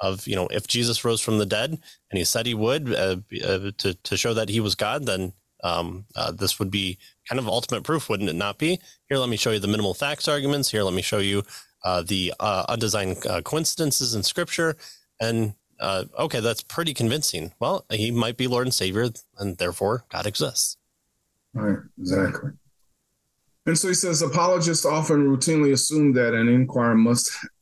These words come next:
Speaker 2: consider theistic proofs before he or she considers a specific case for Christianity. But he says in the, in, in real life, the reverse is, is, um, order is often, uh, the case.
Speaker 1: <laughs>
Speaker 2: It is Jesus who assures us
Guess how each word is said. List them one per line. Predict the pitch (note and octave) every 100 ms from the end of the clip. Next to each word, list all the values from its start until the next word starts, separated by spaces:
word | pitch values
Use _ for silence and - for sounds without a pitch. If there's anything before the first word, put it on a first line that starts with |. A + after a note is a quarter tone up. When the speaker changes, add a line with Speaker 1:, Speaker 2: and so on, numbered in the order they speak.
| _
Speaker 2:
consider | - B2+ - D3 C#3
theistic | C3 - C#3 C#3+ D#3+ D#3+ - D3 -
proofs | - D3+ C3+ -
before | G#2+ B2 B2+ - F3+ F3+ D3+ A#2 A2+
he | B2
or | A2
she | G#2 B2 G#2+
considers | G#2+ F#2+ G#2 G2+ G2+
a | G2+
specific | - G#2+ - G2+ G2+ -
case | G2 G2
for | D#2
Christianity. | D2+ D#2+ - E2+ D2 C2 _ _ _ _ _ -
But | B2+
he | C3
says | C3+ B2+
in | B2
the, | A2 G#2+ -
in, | A#2+ A2
in | A2+ G#2+
real | A#2+ A2
life, | A#2 D#3
the | B2+
reverse | A#2+ G2+ B2 C#3
is, | G#2 - -
is, | G#2 G#2 G2+ - G#2
um, | G2 F#2+ F#2+ - - - -
order | A#2+ C#3+ A#2 G#2
is | G2+
often, | F2 G#2+ - G2+ G2 F2
uh, | G#2
the | G2 A2
case. | - - D2 A2+ - C3
Speaker 1:
<laughs> | - -
Speaker 2:
It | A2+
is | A2 G2+ G2+ -
Jesus | D#3+ G#3 C#3+ A2 A2 -
who | B2+ A2+
assures | G2+ - F3+ D3 G2+
us | G2 F#2 G#2+ - -